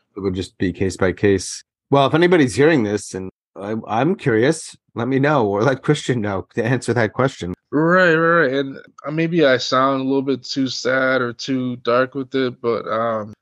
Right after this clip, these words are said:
Speaker 2: I don't know if it's waiting too long. I feel like this is just processing my depression,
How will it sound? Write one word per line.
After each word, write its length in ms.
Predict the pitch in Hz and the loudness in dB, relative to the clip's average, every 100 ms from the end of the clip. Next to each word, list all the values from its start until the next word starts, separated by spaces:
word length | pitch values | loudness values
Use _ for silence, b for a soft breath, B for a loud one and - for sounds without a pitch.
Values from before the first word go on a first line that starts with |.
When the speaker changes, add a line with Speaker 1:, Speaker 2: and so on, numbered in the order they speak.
| _ | _
Speaker 2:
I 60 | - | 2
don't 220 | 175 156 | 2 2
know 300 | 143 156 160 | 0 4 4
if 140 | 151 147 | 4 0
it's 200 | 139 - | -8 -2
waiting 260 | 135 143 143 | 0 0 -2
too 140 | - | -6
long. 240 | 139 135 120 | -2 -2 -2
I 60 | |
feel 160 | 113 135 | -2 0
like 160 | 123 | 0
this 280 | 120 127 120 | 0 -4 -4
is 160 | 127 120 | -4 -4
just 260 | 127 - | -4 -8
processing 540 | - 123 117 - 123 120 | -2 0 0 -4 -4 -2
my 440 | 120 113 113 110 - _ | -2 -2 -4 -8 -12 _
depression, 640 | - 117 123 131 - 139 | -12 2 2 4 2 -2